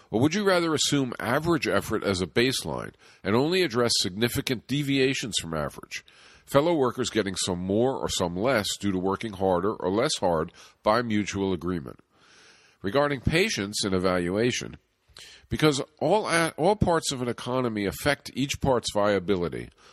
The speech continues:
a simple observation that bears on thinking about a better economy, or really a better instance of anything that's complex, is that a tenth of a bridge or even a half a bridge can't get you across a river. Nonetheless,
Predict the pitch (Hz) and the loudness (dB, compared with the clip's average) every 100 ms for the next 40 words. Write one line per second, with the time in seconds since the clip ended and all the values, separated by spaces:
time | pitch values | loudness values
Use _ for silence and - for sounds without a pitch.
0 | - - - 165 180 127 139 117 113 101 | -6 -2 0 0 0 0 0 -2 0 2
1 | 92 104 87 82 - 110 127 117 101 90 | 2 -2 -4 -4 -2 0 0 -2 -4 -4
2 | 117 104 104 90 90 90 92 92 104 - | -8 -6 -6 -2 0 0 0 0 -2 -4
3 | 90 76 67 60 65 - - - - 151 | -4 -4 -4 -8 -12 -14 -20 -14 -2 0
4 | 165 196 131 92 80 123 143 139 120 113 | 4 4 4 2 2 0 2 0 0 -2
5 | 123 104 95 82 127 156 147 92 85 - | -4 -2 -4 -2 -2 0 0 -2 -2 -4
6 | - 90 76 123 87 - - - - - | -4 -6 -4 0 0 -2 -8 -10 -18 -20
7 | - - 113 110 117 110 - 160 - 147 | -20 -6 -2 2 0 0 0 0 0 -2
8 | 110 101 98 87 - - 101 113 127 107 | 0 2 2 0 -4 -2 0 0 -2 0
9 | 123 120 110 76 85 76 76 - - - | 0 0 -4 -2 -2 -2 -4 -12 -16 -8
10 | - 127 120 - 95 - 92 87 90 82 | 0 0 0 -2 -2 -2 -6 -6 -2 -2
11 | - 82 78 69 - _ _ - - _ | -2 -4 -4 -6 -10 _ _ -20 -20 _
12 | _ 87 110 147 117 73 | _ 0 2 2 0 0